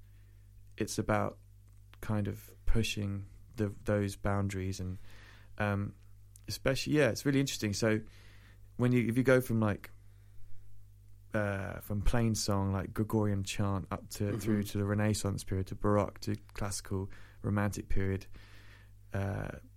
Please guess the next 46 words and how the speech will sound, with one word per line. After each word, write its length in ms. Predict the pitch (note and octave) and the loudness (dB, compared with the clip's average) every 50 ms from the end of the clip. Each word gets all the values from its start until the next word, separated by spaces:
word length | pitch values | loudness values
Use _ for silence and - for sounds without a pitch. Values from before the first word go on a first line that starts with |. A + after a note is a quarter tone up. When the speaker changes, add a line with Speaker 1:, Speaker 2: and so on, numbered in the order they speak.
| - - - - - | -20 -20 -20 -12 -6
Speaker 1:
twentieth 360 | - - A#2 G#2 - G#2+ G2 | -2 0 0 0 0 -4 -4
century, 440 | - G#2+ G#2 F2+ - - G2+ F#2+ - - - - - - - - - - - - - - - - - - - | -2 -2 -2 -2 -2 -2 -2 -2 -4 -8 -16 -20 -20 -20 -20 -20 -20 -20 -20 -20 -20 -20 -20 -20 -20 -12 -4
and 100 | - A2 | 0 0
then 160 | A2 G#2 G#2 F#2+ | 2 2 0 0
jazz 300 | - G#2+ G2+ G#2 - - | 0 0 2 0 -2 -4
cu-, 180 | - - G#2 | -6 -6 -6
starts 260 | - - - G#2 - - | -4 -2 -4 -4 -4 -2
coming 280 | - G#2+ G2 G2+ G2 | -2 -2 0 0 0
in, 200 | G2+ G2+ G2 F#2+ | 0 0 0 0
and 120 | F#2+ G2+ G2+ | 0 0 2
all 160 | - C#3 C#3+ | 2 4 4
of 60 | C3+ | 6
these, 180 | C3 C3 A#2 - | 4 4 2 0
th-, 220 | - B2 A#2+ - | -2 -4 -4 0
that 180 | - C3 - - | 0 0 0 0
tradition's 560 | - - B2 B2+ A#2+ - A2 G#2+ G#2 - - - | -2 2 2 2 2 2 -2 -2 -4 -4 -8 -6
the 140 | B2+ A2+ G#2 | -2 -2 -2
same. 500 | - - B2 A#2+ B2 A#2+ A2+ G#2+ G#2+ G#2 - - - - - - - - - - | 0 2 2 2 2 2 0 0 -2 -4 -8 -14 -20 -20 -20 -20 -20 -14 -4 0
We're 100 | A2 A2 | 4 4
using 180 | A#2 G#2+ G#2+ | 4 4 2
the 60 | G#2 | 0
same 300 | G2 - A2+ G#2+ G#2+ G#2 | 2 2 2 2 2 2
twelve 280 | G2+ - G#2 G2+ G2+ G2 | 2 2 2 2 2 2
notes 480 | G2 G2+ G2+ E2+ - - - - - - | 0 0 0 -2 -4 -6 -8 -10 -6 -2
Speaker 2:
Mm. 480 | C3 C#3 D3 D3+ D#3 D3+ C#3 C3 A#2 G#2+ - - - - | 0 2 4 4 4 4 4 2 0 -2 -6 -14 -6 -2
Speaker 1:
that 180 | A2 A2+ - - | 0 0 2 2
were 340 | A#2 A2 G#2+ G#2 G#2 G#2 - - | 4 4 4 4 2 0 -2 -2
used 380 | G#2 G#2+ A2+ A2+ A2 G#2 G2+ | 2 2 4 4 4 2 0
at 60 | - | -2
that 200 | - G#2+ G#2+ - - | -2 -2 -2 4 6
point. 260 | - G2+ G2+ G2 - | 6 6 6 2 -2
Speaker 2:
Like 140 | C3+ B2+ - | -4 -2 -2
a 60 | B2+ | -2
set 240 | - - - C#3+ - | -2 0 0 0 0
of 100 | A2+ - | -2 -4
constraints. 500 | - A2 G#2 - - C3+ B2+ A#2 G#2 - | -6 -6 -6 -2 0 2 2 2 4 6
Speaker 1:
Sense 280 | - D3+ D3+ C#3+ - | 6 6 6 6 4
of 80 | C3 B2+ | 0 0
con-, 160 | - C#3 C3+ - | 0 0 2 4
yeah, 140 | C#3 D3 C3 | 4 4 4
and 240 | A2 G2 F#2 A2+ B2+ | 4 2 2 0 0
it's 140 | A2+ - - | -2 0 0
really 160 | C#3+ C#3 C3 | 2 2 2
funny 320 | A2+ - C3 C3 C3 B2+ | 2 2 2 4 4 4
because 440 | A2+ A#2 A2 - A#2 A2 G#2+ - - - - - - - - - - | 2 0 0 2 0 0 0 -4 -8 -12 -14 -16 -18 -18 -18 -8 -2
each 600 | - C3 C3+ C3 - - - - - - - - | 0 0 0 0 -2 -8 -10 -8 -8 -8 -10 -12